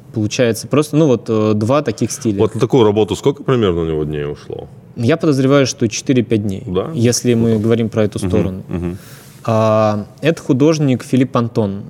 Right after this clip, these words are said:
Speaker 2: Оу.
Speaker 1: Это чувак, который сейчас является одной из таких мегазвезд в Европе и в Штатах, потому что он взял нашу такую эстетику интернета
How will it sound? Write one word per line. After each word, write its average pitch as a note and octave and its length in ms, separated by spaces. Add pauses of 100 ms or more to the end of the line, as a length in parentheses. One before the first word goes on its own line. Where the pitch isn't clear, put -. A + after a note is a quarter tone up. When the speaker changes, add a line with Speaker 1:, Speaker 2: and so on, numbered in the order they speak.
Speaker 2:
Оу. F2 260
Speaker 1:
Это B2 680
чувак, C#3+ 360
который B2+ 580
сейчас A#2+ 360
является A#2+ 500
одной A2+ 200
из G#2 60
таких - 300
мегазвезд A#2 760
в G#2 180
Европе A2+ 500
и G#2 320
в G2+ 40
Штатах, - 460
потому A#2 320
что A#2+ 280 (280)
он A#2+ 160
взял A#2 460
нашу G#2+ 800
такую A2+ 260
эстетику A2+ 500
интернета D3+ 600